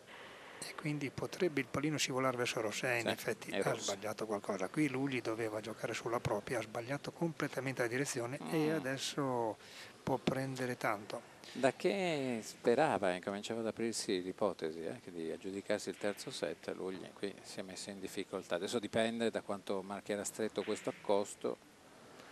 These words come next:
Speaker 2: ma in realtà non mi sembra
Speaker 1: Eh,
Speaker 2: che
Speaker 1: ma
Speaker 2: sarà tanto stretto. Ah, no,
Speaker 1: qualsiasi
Speaker 2: perché
Speaker 1: cosa.
Speaker 2: carambola lo è, lo è.
Speaker 1: Sì, ma Ricci può giocare ad allargare, può succedere di tutto.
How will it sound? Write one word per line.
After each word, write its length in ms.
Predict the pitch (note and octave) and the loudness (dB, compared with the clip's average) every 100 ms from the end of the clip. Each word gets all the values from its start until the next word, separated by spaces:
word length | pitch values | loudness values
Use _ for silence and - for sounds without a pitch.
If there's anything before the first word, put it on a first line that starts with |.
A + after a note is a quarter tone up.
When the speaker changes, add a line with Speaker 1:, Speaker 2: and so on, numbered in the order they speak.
| - - - | -18 -16 -6
Speaker 2:
ma 100 | E2+ | -4
in 120 | G#2 | -4
realtà 400 | F#2+ F2+ - A#2+ - - - - | -2 -2 2 0 0 -8 -16 -12
non 100 | G2 F#2+ | -10 -6
mi 60 | |
sembra 460 | - D#2+ D2 - C#3 | -6 -6 -6 -6 -8
Speaker 1:
Eh, 1080 | - - - C3+ - - - - - - B2+ | -10 -18 -12 -10 -10 -12 -14 -14 -16 -6 -2
Speaker 2:
che 40 | |
Speaker 1:
ma 60 | A#2+ | 0
Speaker 2:
sarà 240 | B2 A2+ | 2 2
tanto 320 | A#2+ A2+ A#2+ | 2 0 -2
stretto. 760 | - - A2 A2+ - B2+ - - - - - | -2 0 -2 -2 -6 -6 -8 -14 -20 -20 -4
Ah, 40 | D3 | -2
no, 40 | |
Speaker 1:
qualsiasi 360 | A#2+ - B2+ B2+ | 0 0 2 4
Speaker 2:
perché 160 | A2 | 4
Speaker 1:
cosa. 120 | A#2+ | 6
Speaker 2:
carambola 600 | A#2 G#2 G2+ G2+ F#2+ E2+ | 8 8 8 6 2 0
lo 180 | E2 F2+ | 2 0
è, 80 | E2+ | -2
lo 100 | F2 | -2
è. 80 | E2+ - - - | -8 -10 -14 -12
Speaker 1:
Sì, 240 | - A#2+ | -6 -4
ma 220 | A2+ A2 | -2 -4
Ricci 340 | G#2+ A#2 - A#2 | -2 0 0 0
può 140 | - | 0
giocare 580 | A2+ A2 A2+ A2+ A2 G#2+ - - - | 2 4 6 4 2 -2 -6 -14 -6
ad 140 | - A2+ | -2 2
allargare, 600 | G#2+ G#2+ G#2+ A#2+ A#2 A#2 | 2 2 2 0 2 0
può 180 | - A#2+ | -2 -2
succedere 460 | - - C#3 A2+ | 0 0 2 2
di 100 | A2+ | 0
tutto. 460 | A#2 C3 - C#3+ | 0 -2 -2 -4